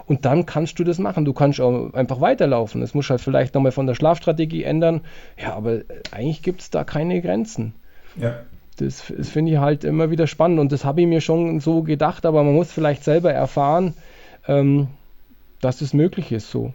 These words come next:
Speaker 1: Also man muss sich halt bloß anders einteilen. Also nochmal zu dem Transalpin und zu dem E zweihundertfünfzig, das sind zwei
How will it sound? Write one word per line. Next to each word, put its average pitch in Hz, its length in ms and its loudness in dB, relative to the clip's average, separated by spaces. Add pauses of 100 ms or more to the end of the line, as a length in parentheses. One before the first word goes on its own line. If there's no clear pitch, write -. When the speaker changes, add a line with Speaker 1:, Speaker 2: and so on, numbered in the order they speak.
(100)
Speaker 1:
Also 127 220 0 (120)
man 127 160 0
muss 131 120 -6
sich 147 140 -8
halt 135 140 -2
bloß 139 160 0
anders 147 280 0
einteilen. 156 360 6
Also 147 160 8
nochmal 165 340 6 (240)
zu - 140 -2
dem 147 280 6
Transalpin 156 760 4
und 151 320 0
zu - 160 -4
dem 139 180 0
E 147 240 4
zweihundertfünfzig, 139 800 0
das - 180 -6
sind 156 200 0
zwei 160 440 0